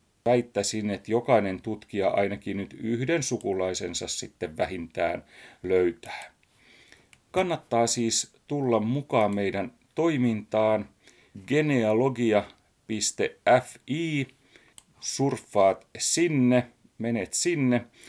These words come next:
Sieltä löytyy sitten heti ylhäältä tuollainen kohta, kun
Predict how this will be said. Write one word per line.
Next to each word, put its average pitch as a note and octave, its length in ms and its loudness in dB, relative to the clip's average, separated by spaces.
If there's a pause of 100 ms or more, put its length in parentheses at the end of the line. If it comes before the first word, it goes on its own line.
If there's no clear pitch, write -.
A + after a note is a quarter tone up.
(400)
Sieltä A#2+ 480 2
löytyy G#2+ 500 2
sitten G2+ 440 -2
heti C3+ 340 0
ylhäältä G#2 720 2
tuollainen G2+ 520 -2
kohta, G#2+ 380 -2
kun G2 280 -8